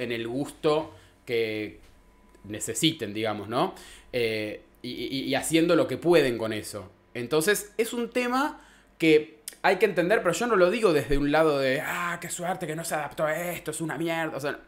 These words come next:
cero. No me refiero a eso. Sí me refiero a que Power Ranger está tomando el camino que debería tomar, que es hacer todo de la manera más original posible,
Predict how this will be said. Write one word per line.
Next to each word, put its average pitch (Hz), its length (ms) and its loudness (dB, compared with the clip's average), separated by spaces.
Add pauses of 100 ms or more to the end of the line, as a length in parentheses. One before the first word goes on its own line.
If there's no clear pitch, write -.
(120)
cero. 101 420 -2 (480)
No 131 120 -2
me 143 100 4
refiero 127 320 0
a 110 40 0
eso. 101 240 -8 (420)
Sí 196 200 0
me 233 100 6
refiero 208 400 6
a 214 60 4
que 165 120 4
Power 165 280 6
Ranger 185 300 2
está 156 260 2
tomando 170 800 2 (440)
el 123 260 -4
camino 151 580 2
que 123 180 0
debería 120 360 2
tomar, 147 300 2
que 139 60 -4
es 131 100 -4
hacer 143 320 0 (280)
todo 143 260 2
de 127 100 0
la 113 220 -2 (440)
manera 123 320 0
más 139 220 0
original 131 500 -2
posible, 143 680 2